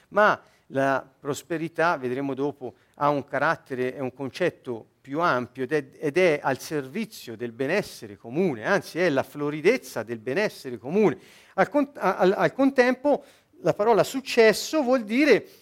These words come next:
b-, brevemente, poi ne parleremo in altro, in altra se-, in altra sessione s-, dedicata proprio a questo, ma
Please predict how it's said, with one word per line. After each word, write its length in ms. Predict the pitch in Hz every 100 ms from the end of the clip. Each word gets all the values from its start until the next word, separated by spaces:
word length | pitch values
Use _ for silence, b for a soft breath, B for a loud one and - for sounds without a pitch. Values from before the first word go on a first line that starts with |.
| B _
b-, 220 | - -
brevemente, 680 | 156 185 180 190 160 - 127
poi 160 | 196
ne 80 | 156
parleremo 600 | 147 127 131 139 143 120
in 60 | 117
altro, 880 | 117 117 120 113 117 123 123 113 120
in 80 | 120
altra 260 | 120 120
se-, 140 | - 131
in 80 |
altra 220 | 123 120 117
sessione 640 | - - 156 147 110 104
s-, 100 | -
dedicata 560 | - 117 117 - 135 117
proprio 240 | 127 127
a 40 | 123
questo, 300 | 185 - 170
ma 160 | 196